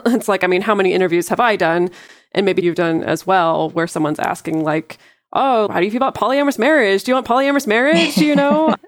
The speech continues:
Speaker 1: And I'm sure that's something, you know, you've been cognizant of in these communities as well.
Speaker 2: Mm-hmm. Mm-hmm. I mean, yeah, like, for, for me, um, I think marriage can be important. And I don't disparage anyone who thinks that marriage is important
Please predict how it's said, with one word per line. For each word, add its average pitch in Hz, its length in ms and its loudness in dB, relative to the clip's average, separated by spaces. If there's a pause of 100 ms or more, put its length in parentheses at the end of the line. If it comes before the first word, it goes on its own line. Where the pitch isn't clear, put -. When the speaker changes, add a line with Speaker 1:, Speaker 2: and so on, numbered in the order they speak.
Speaker 1:
And 208 120 0
I'm 202 120 2
sure 285 200 0
that's 190 180 0
something, 175 340 0
you 165 140 2
know, 147 120 -2
you've 160 480 -2
been 160 160 -2
cognizant 165 500 -4
of 156 540 -4
in 175 100 -2
these 160 160 -2
communities 160 480 -2
as 156 160 -6
well. 165 500 0
Speaker 2:
Mm-hmm. 143 600 -12
Mm-hmm. 139 280 -10 (840)
I - 120 0
mean, 220 260 2
yeah, 196 240 2
like, 170 180 2
for, 214 400 0
for - 160 -4
me, 240 440 2
um, 165 800 0
I 226 80 2
think 381 180 -2
marriage 185 400 2
can 165 420 0
be 196 100 0
important. 208 640 -2 (420)
And 160 100 0
I 156 100 2
don't 165 240 0
disparage 139 480 0
anyone 135 600 -2
who 139 120 -2
thinks 139 260 -6
that - 120 -6
marriage 175 260 0
is 196 100 -2
important 226 500 0